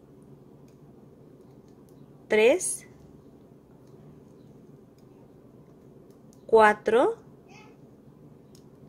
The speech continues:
y me tienen que quedar cuatro. Este que lo marco como uno, dos, tres y cuatro. Y así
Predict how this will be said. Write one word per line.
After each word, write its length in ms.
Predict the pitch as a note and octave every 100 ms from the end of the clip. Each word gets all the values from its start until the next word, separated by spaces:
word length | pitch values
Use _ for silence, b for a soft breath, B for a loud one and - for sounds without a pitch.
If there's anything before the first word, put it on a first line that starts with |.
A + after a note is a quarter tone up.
| -
y 140 | A#3+
me 140 | A#3
tienen 360 | A3+ A#3 A3 A3+
que 160 | G#3+ G#3
quedar 380 | G#3+ G3+ G3+ -
cuatro. 440 | - B3 B3 E3+ - -
Este 560 | G#3+ A#3 - D4+ E4+ - - - - - -
que 200 | F#3+ F#3
lo 220 | F#3 G3+
marco 340 | G3 F#3+ G#3+
como 320 | - F#3+ F3+ F#3
uno, 480 | G#3 G3+ G3 B3+ - - - - - - -
dos, 420 | G3 G3 A3+ E4+ - B B B B B - - -
tres 520 | G#3 G#3+ C#4 E4+ - - - - -
y 200 | G#3+ -
cuatro. 380 | F3+ C#3+ - - - - - - - - - - - - - - - - -
Y 160 | G3+ G#3
así 440 | G#3 - D4+ -